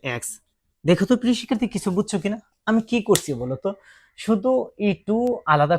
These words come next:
করলাম, এই এক্স দিয়ে আলাদা করলাম। প্রিয় শিক্ষার্থী, আমরা জানি যে কোনো সংখ্যার উপরে যখন মাইনাস থাকে, মাইনাস দৌড়ানো-, মাইনাস দৌড়ানোর জন্য উপরে ওয়ান দিতে হয়। দেখো আমরা কি করতেছি,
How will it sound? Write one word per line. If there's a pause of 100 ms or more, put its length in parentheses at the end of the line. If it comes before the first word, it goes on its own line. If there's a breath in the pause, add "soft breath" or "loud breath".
করলাম, (160)
এই (200)
এক্স (200)
দিয়ে
আলাদা
করলাম। (380)
প্রিয়
শিক্ষার্থী,
আমরা
জানি (140)
যে
কোনো (520 soft breath)
সংখ্যার
উপরে
যখন (120)
মাইনাস
থাকে, (160)
মাইনাস
দৌড়ানো-, (100)
মাইনাস (180)
দৌড়ানোর
জন্য (540 loud breath)
উপরে
ওয়ান (100)
দিতে
হয়। (260 loud breath)
দেখো
আমরা
কি
করতেছি,